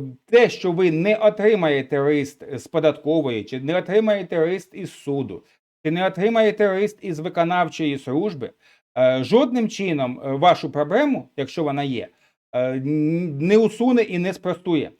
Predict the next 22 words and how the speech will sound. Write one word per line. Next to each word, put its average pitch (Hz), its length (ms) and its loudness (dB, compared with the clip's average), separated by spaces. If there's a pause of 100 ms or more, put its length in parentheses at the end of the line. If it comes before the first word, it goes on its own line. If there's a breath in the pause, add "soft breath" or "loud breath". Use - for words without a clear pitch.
(420)
Е, 127 220 4
тому 208 360 4
що, 160 500 2 (220)
якщо 175 360 4
ви 190 180 6
не 165 200 4
отримали 151 500 2
лист 135 420 0
з - 60 -20
податкової, 294 720 -2 (300 loud breath)
вважається, 247 720 2 (100)
і 196 100 -6
він 208 160 2
повернувся 233 680 2
без 208 180 2
вручення, 190 440 -6
вважається, 240 500 4
що 175 120 -6
насправді 190 440 2
ви 156 100 2
його 147 200 0
отримали. 117 460 -2